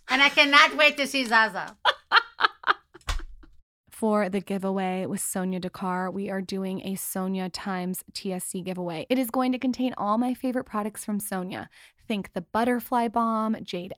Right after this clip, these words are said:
Speaker 2: Energy, the one that doesn't give you milia, and definitely the Omega Oil. I'm sure she'll throw in some of her favorites too.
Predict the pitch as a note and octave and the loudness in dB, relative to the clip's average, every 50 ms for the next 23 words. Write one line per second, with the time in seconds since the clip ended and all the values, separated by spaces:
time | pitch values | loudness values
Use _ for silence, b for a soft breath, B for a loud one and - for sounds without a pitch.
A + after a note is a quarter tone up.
0 | _ - G#3+ A#3 A#3+ B3 B3 A3 G#3 B3 A#3+ A#3+ A#3+ A#3 G3+ G3+ F#3 F#3+ - - | _ -2 0 0 2 2 0 0 -2 -2 -2 0 -2 -2 -4 -4 -8 -8 -10 -12
1 | - - - - A3 B3 C4 C4 D4+ D#4 C#4 D#4 D#4+ E4 E4+ F4 F#4 G4 G4+ G4+ | -12 -12 -12 -10 -6 -4 -4 -4 -4 -6 -4 -4 -4 -2 -2 -2 -2 -2 0 0
2 | F#4+ F4+ E4 D#4+ D#4+ D#4 D#4 D#4 B B B B B B _ - A#3 A#3 A#3 A3+ | 0 2 2 2 2 2 0 -2 B B B B B B _ -2 0 2 2 2
3 | A3+ A#3 G#3+ G3+ - G#3 G#3 G#3 F#3+ G3+ F#3+ F#3+ F#3+ F#3+ F#3+ F#3+ F#3+ - - C#3+ | 2 2 0 -2 -2 -4 -4 -4 -4 -4 -4 -4 -4 -6 -6 -6 -6 -8 -6 -6
4 | C#3 D3+ E3+ E3+ - G3 G3+ G3+ - - G3+ G3+ - - G3+ - - G3 F#3+ F#3+ | -4 -4 -4 -4 -4 -4 -4 -4 -2 -4 -4 -4 -4 -6 -6 -2 -2 0 0 0
5 | F#3+ F#3+ - G3 G3 F#3 F3+ - - C#4 C4+ - - B3+ B3+ G#3 A3+ A3 G#3 - | -2 -4 -4 -4 -4 -6 -4 0 0 0 0 2 0 0 0 0 -2 -4 -4 -6
6 | - - - - - A3 G#3 G#3 G#3 | -10 -10 -6 -2 0 2 2 2 0